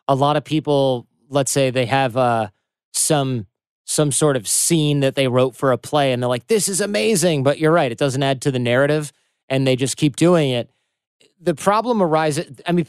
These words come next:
that happens in business too. Like the, there's companies that come up with some sort of app or something and it looks beautiful and it's graphic designed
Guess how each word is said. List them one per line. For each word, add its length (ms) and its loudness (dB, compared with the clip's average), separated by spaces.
that 140 2
happens 320 0
in 120 0
business 440 0
too. 280 0
Like 220 -2
the, 160 0
there's 280 0
companies 460 0
that 160 -2
come 160 2
up 120 0
with 120 -2
some 180 -4
sort 220 -2
of 200 -8
app 300 -2
or 100 -4
something 400 -2
and 80 -2
it 80 -10
looks 220 2
beautiful 400 0
and 80 2
it's 100 -6
graphic 360 0
designed 500 -4